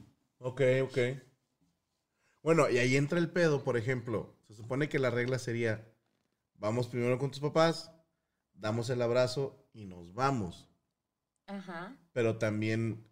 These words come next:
Speaker 1: es, o sea, termino de dar el abrazo y nos vamos.
Speaker 2: Ajá.
Speaker 1: Porque si estamos en casa del vato, por ejemplo, el vato se puede hacer pendejo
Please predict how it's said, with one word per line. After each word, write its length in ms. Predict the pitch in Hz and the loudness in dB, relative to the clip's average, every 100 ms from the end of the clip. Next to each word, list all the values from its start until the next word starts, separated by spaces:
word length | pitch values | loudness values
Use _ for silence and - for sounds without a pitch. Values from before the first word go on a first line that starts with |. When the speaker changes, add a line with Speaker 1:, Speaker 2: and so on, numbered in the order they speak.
| _ _ _ | _ _ _
Speaker 1:
es, 320 | 107 98 - | 0 0 -4
o 60 | 95 | -6
sea, 260 | 101 95 | -4 -4
termino 280 | - 98 123 | -6 -4 0
de 60 | 135 | 2
dar 80 | 143 | 4
el 60 | |
abrazo 280 | 131 127 143 | 4 2 0
y 40 | |
nos 180 | 120 107 | -4 -2
vamos. 540 | 110 123 156 190 196 - _ _ - | -2 0 0 -2 -6 -16 _ _ -16
Speaker 2:
Ajá. 220 | 196 185 180 _ _ | -16 -16 -20 _ _
Speaker 1:
Porque 260 | 113 113 | -8 -6
si 120 | 110 113 | -6 -6
estamos 420 | 113 120 147 147 | -2 0 0 -2
en 120 | 139 | -4
casa 360 | 117 135 - 147 | -2 -2 0 0
del 200 | 127 117 | 0 0
vato, 360 | 127 120 113 | 0 0 -4
por 140 | 113 98 | -4 -6
ejemplo, 400 | 95 117 107 98 | -4 -4 -4 -4
el 80 | 92 | -4
vato 220 | 95 113 | -6 -6
se 120 | 123 | -8
puede 220 | 110 120 | -4 -4
hacer 220 | 113 117 | -2 -6
pendejo 600 | 113 120 120 113 113 113 | -6 -6 -4 -6 -6 -12